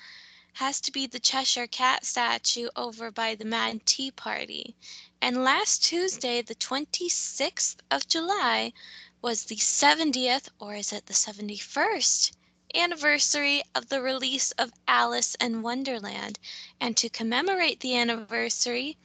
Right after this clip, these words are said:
Disney artist and historian Stacia Martin wrote a post on the Disney Parks blog, and we're gonna put the link to that in the show notes. And along with it is an accompanying YouTube video showing how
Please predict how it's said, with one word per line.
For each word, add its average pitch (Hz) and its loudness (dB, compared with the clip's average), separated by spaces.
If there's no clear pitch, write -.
Disney 285 2
artist 311 4
and 254 2
historian 285 0
Stacia 320 2
Martin 339 0
wrote 285 -2
a - -4
post 349 -2
on 254 0
the 247 0
Disney 302 -2
Parks - 0
blog, 214 0
and 226 0
we're 262 4
gonna 294 0
put 269 -6
the 254 2
link 254 4
to 240 0
that 233 6
in 220 0
the 214 -4
show 254 4
notes. 208 -6
And 233 0
along 262 2
with 262 -4
it 269 0
is 240 2
an 240 2
accompanying 330 0
YouTube 262 2
video 214 -4
showing 277 4
how 269 2